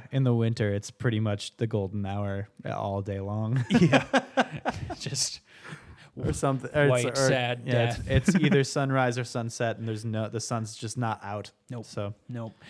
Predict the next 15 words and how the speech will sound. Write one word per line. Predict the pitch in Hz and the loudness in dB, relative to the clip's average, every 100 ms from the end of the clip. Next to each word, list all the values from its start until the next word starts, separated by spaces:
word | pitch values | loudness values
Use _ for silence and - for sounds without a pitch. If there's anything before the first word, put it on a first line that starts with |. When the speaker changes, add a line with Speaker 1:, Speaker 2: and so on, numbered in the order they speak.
| - - | -14 -4
Speaker 2:
When | 131 | -4
in | 139 135 | -2 -4
about | 131 123 120 | -4 -4 -4
March, | 120 117 117 - | -6 -6 -6 -8
we'll | 113 | -8
get | 113 | -8
a | 110 | -2
pink | - 107 101 | -2 -2 -10
sky | - 107 104 | -12 -12 -10
again. | 110 110 104 120 | -10 -12 -12 -2
Speaker 1:
Mm-hmm. | 175 190 214 | 2 4 4
Speaker 2:
It'll | 117 | 2
be | 117 | -2
great. | 113 110 107 107 | -8 -8 -8 -6
Speaker 1:
Hopefully. | - 135 - 95 95 | -2 -2 -2 -4 -2